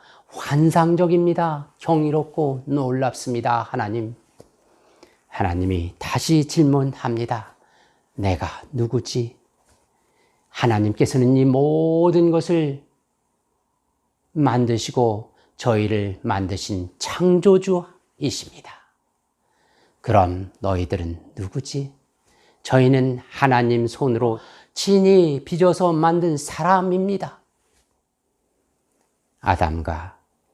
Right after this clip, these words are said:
하와야, 이 에덴 동산 말인데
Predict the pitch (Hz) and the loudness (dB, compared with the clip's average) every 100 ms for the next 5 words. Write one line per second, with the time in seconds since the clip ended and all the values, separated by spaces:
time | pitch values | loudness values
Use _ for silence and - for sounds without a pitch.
0 | _ - - - - - - _ _ _ | _ -16 -14 -14 -18 -20 -20 _ _ _
1 | _ _ _ - 170 160 151 156 175 170 | _ _ _ 0 2 4 2 4 4 2
2 | 156 151 160 156 113 95 92 101 104 | 0 -2 -4 -4 -6 -10 -20 -16 -18